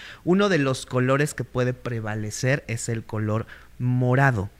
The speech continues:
Entonces es uno de los tres colores principales para el siguiente año. Es una transformación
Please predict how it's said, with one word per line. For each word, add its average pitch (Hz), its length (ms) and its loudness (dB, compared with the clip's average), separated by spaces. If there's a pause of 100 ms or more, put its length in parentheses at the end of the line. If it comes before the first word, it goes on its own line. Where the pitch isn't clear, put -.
(300)
Entonces 110 600 -4
es 117 160 -8
uno 117 200 -4
de 110 80 -2
los 107 260 -6
tres 120 300 -4
colores 113 400 -6
principales 107 640 -6
para 107 180 -4
el 101 80 -4
siguiente 98 600 -6
año. 95 200 0
Es 95 140 -6
una 113 220 -2
transformación 101 960 -4